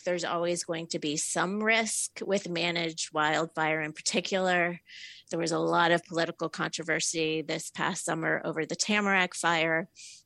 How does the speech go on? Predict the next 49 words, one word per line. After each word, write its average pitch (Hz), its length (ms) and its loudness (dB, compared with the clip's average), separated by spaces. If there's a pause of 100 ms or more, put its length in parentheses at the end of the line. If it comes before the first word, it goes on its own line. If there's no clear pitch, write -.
(100)
Uh, 202 60 6
I 180 200 6
don't 254 120 2
want 254 100 2
to 240 40 0
get 226 140 0
too 233 160 -6
far 208 240 4
into 190 240 -2
the 185 120 -8
weeds 175 340 -6
here, 160 240 0
but 196 180 2
we 220 140 0
know 247 280 2
we 277 160 -4
need 226 240 -4
to 196 100 -4
do 170 240 -4
this. 165 400 0 (360)
The 190 80 2
state 185 540 0
knows 226 400 0
this. 214 520 -2 (420)
We 196 220 4
are 185 120 4
not 185 340 2
doing 180 460 0
nearly 180 580 2
enough 175 420 -2
prescribed 170 520 0
burning, 165 400 -2
even 160 240 -2
though 160 140 2
there's 156 240 -2
a 156 60 -4
lot 160 240 0
more 156 180 -8
talk - 380 0
about 208 320 2
doing 208 300 2
more. 180 200 0
We 175 120 -2
need 165 240 -4
to 165 260 0
actually 165 540 2
get 139 200 0
it 113 220 -8
done. 170 300 -6